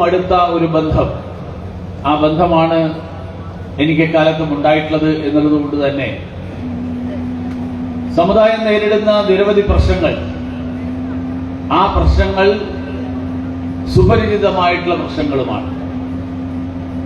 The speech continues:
ഇന്ന് നമ്മുടെ രാജ്യം സ്വാതന്ത്ര്യത്തിന്റെ എഴുപത്തിയഞ്ച് വർഷം പൂർത്തിയാക്കിയ ഘട്ടത്തിലാണ് നിൽക്കുന്നത്.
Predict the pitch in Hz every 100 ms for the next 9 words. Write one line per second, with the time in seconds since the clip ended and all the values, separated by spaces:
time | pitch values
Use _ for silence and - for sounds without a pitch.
0 | - - - - 262 - 262 - - -
1 | - - - - - 170 214 208 214 214
2 | 208 190 190 208 208 208 - - - -
3 | 175 190 208 208 - 202 190 196 185 185
4 | 202 202 202 190 185 185 180 185 185 180
5 | 180 190 180 175 185 180 147 165 180 175
6 | 160 156 156 147 131 127 -